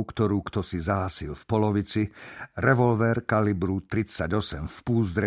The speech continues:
z pevného nylonu, peňaženka a služobný preukaz.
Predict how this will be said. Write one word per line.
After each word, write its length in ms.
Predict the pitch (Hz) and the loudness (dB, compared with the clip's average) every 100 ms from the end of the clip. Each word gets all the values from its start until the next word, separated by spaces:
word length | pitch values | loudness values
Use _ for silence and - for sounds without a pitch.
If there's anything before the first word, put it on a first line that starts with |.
| 98 | -2
z 80 | |
pevného 560 | - 104 87 82 69 73 | -2 -2 0 -2 -4 -2
nylonu, 480 | 104 117 107 101 87 - _ | 2 4 4 2 0 -4 _
peňaženka 800 | - 92 92 92 107 104 - 127 - - - | -4 0 0 0 2 2 0 -2 -2 -12 -14
a 160 | - 113 | 0 2
služobný 720 | 104 - 107 98 95 85 95 | 2 0 2 2 0 0 -2
preukaz. 720 | - 78 67 - - - - | -2 -4 -6 -10 -12 -14 -18